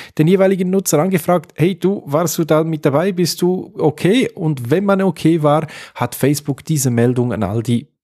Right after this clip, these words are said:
Freunde aus dem Netzwerk ausgegeben. Das war die einzig sinnvolle Geschichte.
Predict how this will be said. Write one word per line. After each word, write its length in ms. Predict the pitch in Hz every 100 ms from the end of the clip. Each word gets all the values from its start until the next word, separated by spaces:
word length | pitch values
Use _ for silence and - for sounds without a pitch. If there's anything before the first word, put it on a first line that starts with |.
| _
Freunde 600 | - - 95 110 135 139
aus 140 | 113 104
dem 120 | 104
Netzwerk 720 | 95 127 - - 104 - -
ausgegeben. 640 | 101 101 - 101 98 90 -
Das 280 | 147 -
war 140 | 156 147
die 120 | 139
einzig 440 | 107 143 - 139
sinnvolle 580 | - 127 139 - 113 113
Geschichte. 600 | 113 98 113 - - 90